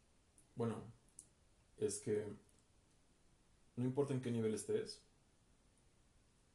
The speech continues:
nunca vas a saber la realidad de las personas que están en otros niveles. Y recuerda, siempre vas a estar en medio,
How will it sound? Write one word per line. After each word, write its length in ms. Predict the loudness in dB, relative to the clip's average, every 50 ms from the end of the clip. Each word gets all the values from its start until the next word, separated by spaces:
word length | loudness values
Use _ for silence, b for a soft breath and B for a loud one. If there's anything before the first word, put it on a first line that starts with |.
| -20 -20 -20 -20 -20 -20 -20 -20 -20 -20 -20 -20 -16 -8
nunca 260 | -4 -4 -2 0 0
vas 140 | 0 0 0
a 40 | -2
saber 460 | -2 -2 0 0 2 0 0 0 -4 -6 -14 -20 -16 -10
la 200 | -6 -4 -2 -2
realidad 500 | -2 -2 -2 -2 -2 -2 -2 -4 -4 -6 -10 -18 -20 -20 -20 -20 -20 -20 -20 -20 -20 -20 -20 -20 -20 -20 -20 _ _ -20 -6 -2
de 80 | 0
las 120 | 0 0 0
personas 400 | -4 -4 -2 -2 -2 -2 -4 -4
que 60 | -4
están 180 | -4 -2 -2
en 80 | -2 -2
otros 200 | -4 -6 -6 -6
niveles. 420 | -6 -6 -8 -8 -10 -14 -16 -20 -20 -20 -20 -20 -20 -20 -20 -20 -20 _ -14 -8
Y 60 | -6
recuerda, 280 | -4 0 2 2 2 2
siempre 220 | 2 0 0 0
vas 100 | -2 -2
a 20 | 0
estar 220 | 2 2 2 2 0 -4 -10 -16 -20 -20 -20 -20 -20 -20 -20 -20 -20 -20 -20 -20 -20 -20 -20 -20 -20 -20 -20 -20 -6 -2
en 120 | 0 2
medio, 260 | 2 2 2 0 -2